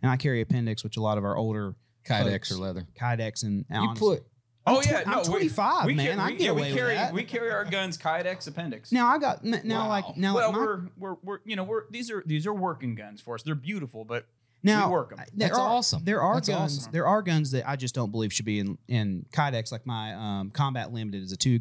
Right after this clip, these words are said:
Speaker 1: two, uh, twenty-five gun run, um, meant to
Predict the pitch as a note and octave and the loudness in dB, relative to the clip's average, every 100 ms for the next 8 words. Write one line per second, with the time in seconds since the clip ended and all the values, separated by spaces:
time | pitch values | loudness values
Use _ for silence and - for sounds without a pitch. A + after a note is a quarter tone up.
0 | - - C#3 G#2+ G#2 G2 - C3+ C3 B2+ | 0 -2 2 2 2 0 -2 -2 0 -2
1 | A#2+ B2 A#2 A2+ G#2+ G2+ G#2+ _ - - | -4 -4 -4 -2 0 -2 -4 _ -20 -20
2 | - - G#2+ G#2 G2 F2+ - C3 B2+ - | -8 0 2 2 0 -4 0 2 2 0
3 | C3 A2+ | 0 0